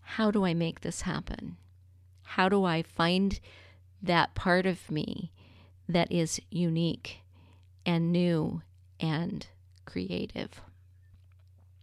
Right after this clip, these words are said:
In the show notes, I will share links to both the creative process as well as articles and videos on boosting that, because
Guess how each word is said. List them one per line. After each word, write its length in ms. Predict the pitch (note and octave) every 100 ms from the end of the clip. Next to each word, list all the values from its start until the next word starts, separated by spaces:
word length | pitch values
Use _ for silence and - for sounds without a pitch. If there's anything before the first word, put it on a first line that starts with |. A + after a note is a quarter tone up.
| - - - - - - - - -
In 200 | - A3+
the 80 | A#3
show 280 | G#3 - G#3
notes, 380 | G#3+ G#3+ A3+ -
I 100 | F#3
will 200 | F3 F3+
share 440 | - - F3 E3
links 540 | E3 E3 F3 F3+ - -
to 140 | -
both 320 | E3 E3+ E3+
the 80 | -
creative 540 | - - F#3 E3 D#3 -
process 840 | - E3 E3+ - E3 F#3+ - - - -
as 240 | F3+ F3+
well 280 | F3+ F3+ F3+
as 320 | E3+ E3 - - - -
articles 600 | F3+ F#3+ - F#3+ F3+ -
and 120 | E3
videos 640 | - E3+ F3 E3 F3 F3+ -
on 300 | - D#3+ D#3 D#3
boosting 540 | E3+ F3 - - F3+
that, 440 | E3+ - - - - -
because 560 | E3+ - - E3+ E3